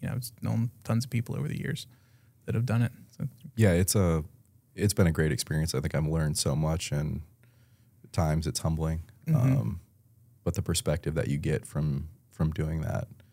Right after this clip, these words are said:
Speaker 2: it's incredible. I feel like, you know, some of the agencies up north, you know, you just get caught up in the ticket writing routine. But when you come down here, I mean, you're truly full service, and you see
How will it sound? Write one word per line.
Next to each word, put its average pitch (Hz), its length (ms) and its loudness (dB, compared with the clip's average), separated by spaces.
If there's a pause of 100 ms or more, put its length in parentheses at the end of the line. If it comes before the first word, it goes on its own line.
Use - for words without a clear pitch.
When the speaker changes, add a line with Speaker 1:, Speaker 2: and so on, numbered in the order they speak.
(360)
Speaker 2:
it's - 120 -2
incredible. 76 400 2
I - 40 0
feel 76 200 -2
like, - 180 -2 (380)
you 92 80 8
know, 82 80 8
some 87 200 6
of 80 60 6
the 76 100 2
agencies 76 480 0
up - 120 0
north, 80 480 0 (760)
you 165 80 -2
know, 76 80 2
you 160 140 2
just - 160 0
get 127 140 0 (1040)
caught 82 260 2
up 82 180 0
in 82 140 0
the 78 260 0
ticket 82 280 0
writing 80 260 0
routine. 78 480 -2
But - 100 0
when 80 120 0
you 80 80 -2
come 78 180 -2
down 76 200 -2
here, 78 380 -4 (200)
I - 40 -8
mean, 82 120 -2
you're 78 100 -4
truly 78 500 -2 (120)
full 69 240 -6
service, 69 520 -2
and 67 140 -4
you - 60 -4
see - 380 -2